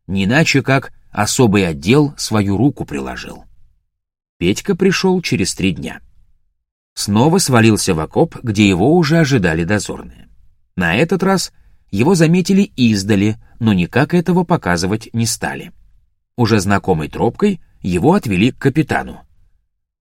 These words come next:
«Чаю нам горячего дайте», распорядился тот, едва мальчишка появился на пороге блиндажа. «И поесть там сообразите.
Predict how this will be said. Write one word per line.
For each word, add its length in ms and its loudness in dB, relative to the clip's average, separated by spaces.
«Чаю 360 6
нам 180 4
горячего 480 4
дайте», 480 2
распорядился 720 0
тот, 240 0
едва 240 2
мальчишка 560 0
появился 480 0
на 100 -2
пороге 340 0
блиндажа. 600 -2
«И 100 2
поесть 580 6
там 160 2
сообразите. 800 2